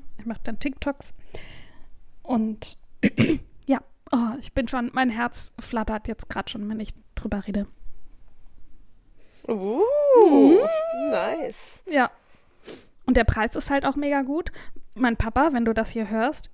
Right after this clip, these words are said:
Speaker 1: ja, das heißt, ich gebe Geld aus, ja. Ähm,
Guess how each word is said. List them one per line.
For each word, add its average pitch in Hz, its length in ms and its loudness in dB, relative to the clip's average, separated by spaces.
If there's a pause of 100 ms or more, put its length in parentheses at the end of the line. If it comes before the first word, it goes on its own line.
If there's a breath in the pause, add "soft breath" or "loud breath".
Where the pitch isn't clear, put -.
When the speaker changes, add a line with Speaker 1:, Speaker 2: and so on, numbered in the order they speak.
Speaker 1:
ja, 226 320 0
das 254 200 -6
heißt, 233 220 -4
ich - 220 -14
gebe 226 480 -6
Geld 226 320 -6
aus, 302 440 -4 (100)
ja. 220 400 -2 (640 loud breath)
Ähm, 285 600 4